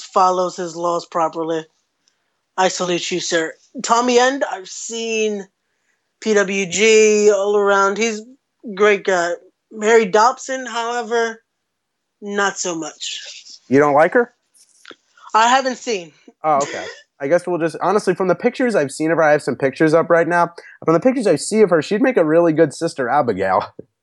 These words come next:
Speaker 1: I keep hearing that from a lot of people. That's why I'm hoping to see what she can bring in the future. The
Speaker 2: Sure.
Speaker 1: law is interested. The law is interested.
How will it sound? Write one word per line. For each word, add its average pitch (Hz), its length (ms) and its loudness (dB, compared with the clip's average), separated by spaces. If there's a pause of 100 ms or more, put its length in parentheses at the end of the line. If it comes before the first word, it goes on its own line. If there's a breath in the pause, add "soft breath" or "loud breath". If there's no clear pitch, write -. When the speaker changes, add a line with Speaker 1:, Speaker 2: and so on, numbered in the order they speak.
(1900)
Speaker 1:
I - 120 2
keep 381 200 -2
hearing 247 360 0
that 196 160 2
from 196 180 -10
a 185 40 -2
lot 190 200 -2
of 185 80 -12
people. 175 260 -8
That's 180 220 -6
why 196 80 -2
I'm 196 160 -8
hoping 208 320 -6
to 196 80 -8
see 190 320 -2
what 180 220 -6
she 185 140 -10
can 175 160 -10
bring 170 180 -2
in 165 80 -8
the 160 80 -14
future. - 380 -14 (840 soft breath)
The 190 120 2
Speaker 2:
Sure. 185 80 2
Speaker 1:
law 202 260 6
is 185 100 -4
interested. 170 680 -14
The - 100 -20
law 170 220 -10
is 160 100 -16
interested. - 600 -18